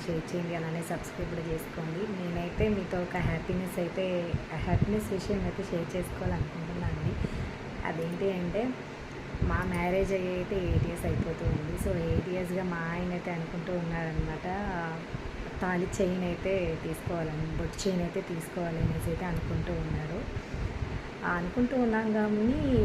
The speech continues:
ఇప్పుడు త్ర-, ఇప్పుడు త్రీ ఇయర్స్‌గా ప్లాన్ అయితే చేస్తూ ఉన్నాం అనమాట తీసుకోవాలనేసి. కానీ అది తప్ప ఎక్కువ వేరే ఏదేదో అనేసి అయితే కొంటున్నాం, కానీ ఇది ఎక్కువ అమౌంట్ అండి, అందుకోసం అనేసి కొంచెం వెయిట్ చేయాల్సి అయితే వచ్చింది.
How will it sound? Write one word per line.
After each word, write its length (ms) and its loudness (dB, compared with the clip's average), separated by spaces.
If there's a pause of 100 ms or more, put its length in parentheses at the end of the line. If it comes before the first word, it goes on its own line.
ఇప్పుడు 240 2
త్ర-, 380 4
ఇప్పుడు 260 4
త్రీ 200 4
ఇయర్స్‌గా 840 6 (440)
ప్లాన్ 260 6
అయితే 200 4 (100)
చేస్తూ 300 4
ఉన్నాం 200 4
అనమాట 360 2
తీసుకోవాలనేసి. 960 2
కానీ 340 0 (540)
అది 160 2
తప్ప 300 2
ఎక్కువ 460 4
వేరే 320 4 (160)
ఏదేదో 300 4
అనేసి 400 2
అయితే 200 4
కొంటున్నాం, 520 0
కానీ 340 2
ఇది 220 2
ఎక్కువ 320 0
అమౌంట్ 420 2
అండి, 320 0
అందుకోసం 560 0
అనేసి 240 0
కొంచెం 580 0 (560)
వెయిట్ 340 4
చేయాల్సి 300 2
అయితే 180 0
వచ్చింది. 680 0